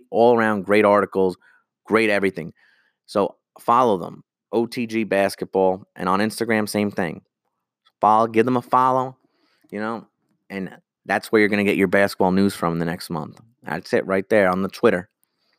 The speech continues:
Twitter sphere, everyone. I, I'm telling you now, if you don't have a Twitter and you want basketball news, that's where you get it from, Twitter.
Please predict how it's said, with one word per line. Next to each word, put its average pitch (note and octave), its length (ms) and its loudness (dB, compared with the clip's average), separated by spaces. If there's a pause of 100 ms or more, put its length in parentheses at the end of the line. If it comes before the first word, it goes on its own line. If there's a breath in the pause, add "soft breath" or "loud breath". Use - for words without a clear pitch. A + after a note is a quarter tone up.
(360)
Twitter C#3+ 260 4
sphere, A#2 300 0
everyone. A2+ 400 -2 (260 soft breath)
I, A#2+ 200 0 (120)
I'm A#2+ 300 0
telling D3+ 260 2
you D3+ 60 4
now, C#3+ 200 2
if G2+ 100 -6
you G#2+ 280 -4 (920)
don't C3 160 2
have C3+ 100 0
a B2+ 40 -2
Twitter D3+ 500 -2 (600)
and G#2 140 -8
you A2 80 -2
want A#2+ 240 0
basketball C3+ 440 0
news, C#3+ 180 0
that's A2 160 -2
where A#2 100 4
you A2+ 100 2
get G#2+ 140 0
it G2 80 -4
from, E2+ 220 -18
Twitter. G2 320 -4